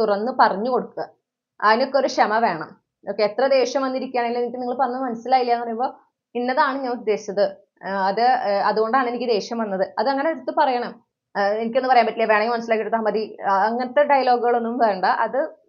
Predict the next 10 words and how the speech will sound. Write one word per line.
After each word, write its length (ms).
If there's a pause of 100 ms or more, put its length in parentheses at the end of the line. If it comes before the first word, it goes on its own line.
(200)
കൂടുതൽ 360
പ്രശ്നങ്ങൾ 380
വഷളാക്കുള്ളൂ. 840
ഓക്കെ, 260 (360)
അപ്പൊ 120
ഇതാണ് 420 (640)
റിൽ-, 220
ഇതാണ് 400
നിങ്ങൾക്കുള്ള 540
റീഡിംഗ്. 480